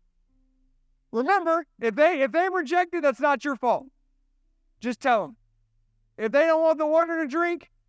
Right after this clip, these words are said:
you can't force it down their throat. Just offer it. Just offer it. With every head bowed and every eye closed.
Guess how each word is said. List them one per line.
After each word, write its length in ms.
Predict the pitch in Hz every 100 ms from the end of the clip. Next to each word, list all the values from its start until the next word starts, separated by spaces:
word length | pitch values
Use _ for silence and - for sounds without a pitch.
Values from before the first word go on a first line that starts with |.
| _ -
you 80 |
can't 260 | 220 294 269
force 240 | 302 294
it 60 | 294
down 180 | 269 262
their 100 | 240
throat. 360 | 226 240 185 _ _ _ _ _ _ _ _
Just 180 | 214 233
offer 440 | 226 226 214 175 147
it. 60 | _ _ _ _ _ _ _ _ _ _ _ _ _ -
Just 180 | 240 220
offer 400 | 214 208 156 131
it. 60 | - _ _ _ _ _ _ _ _ _ _ -
With 120 | 208
every 220 | 294 277
head 140 | 269 233
bowed 220 | 254 240
and 80 | 233
every 220 | 220 220
eye 120 | 208
closed. 400 | 202 190 147 -